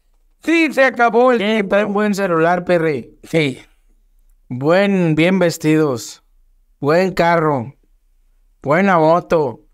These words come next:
Speaker 2: Dinero en la bolsa. Y sin trabajar, Pirri.
Speaker 1: Sí.
Speaker 2: Madre mía, de veras, Pirri, ¿eh?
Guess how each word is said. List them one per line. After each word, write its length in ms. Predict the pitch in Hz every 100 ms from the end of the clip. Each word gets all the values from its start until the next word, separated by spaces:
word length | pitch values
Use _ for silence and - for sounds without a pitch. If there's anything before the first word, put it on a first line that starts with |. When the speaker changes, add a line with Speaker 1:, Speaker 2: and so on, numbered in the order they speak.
| _ _ -
Speaker 2:
Dinero 420 | 131 147 170 196
en 60 | 180
la 100 | 151
bolsa. 640 | 143 160 160 160 127 113 -
Y 120 | 143
sin 180 | 139 143
trabajar, 480 | 147 139 135 156 151
Pirri. 340 | 156 143 -
Speaker 1:
Sí. 440 | - 151 110 80 _ _ _ _ _ _ -
Speaker 2:
Madre 560 | 143 180 214 208 175
mía, 260 | 151 170 165
de 60 | 151
veras, 300 | 151 147 143
Pirri, 320 | 151 139 143
¿eh? 260 | 147 160